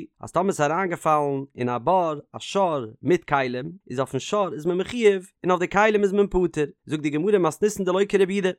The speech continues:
אין דער משנה איז נישט ווי רבידע, וועלכע רבידע? דער תניא, האבן געלערנט אין דער ברייתא, דער באקאנטער רבידע, אז רבידע מחויב על נזקי כלים בבר, אז רבידע האט יא מחויב געווען ביי בר,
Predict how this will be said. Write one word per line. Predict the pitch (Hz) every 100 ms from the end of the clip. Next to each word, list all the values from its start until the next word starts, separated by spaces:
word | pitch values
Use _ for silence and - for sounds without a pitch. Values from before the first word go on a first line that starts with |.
| _
אין | -
דער | 131
משנה | 165 202 180 170 143 123 -
איז | 131
נישט | 175 170
ווי | 156 147
רבידע, | 127 117 139 -
וועלכע | 143 185 156
רבידע? | 131 127 147
דער | 143
תניא, | 180 226 190
האבן | 156
געלערנט | 160 180
אין |
דער | 185
ברייתא, | 180 214 214 196 180 - _ 127
דער | 131
באקאנטער | 131 202 196 160
רבידע, | 143 220 185 175 - -
אז | 165 156
רבידע | 151 190 214 185
מחויב | 160 180 208 208 175
על | 180
נזקי | 208 - 180
כלים | 190 208 208
בבר, | 196 180 170 156 _ _ -
אז | 160
רבידע | 165 214 202
האט | 190
יא | 170 226
מחויב | 233 175 175 214 196
געווען | 180 175 165
ביי | 151
בר, | 180 208 175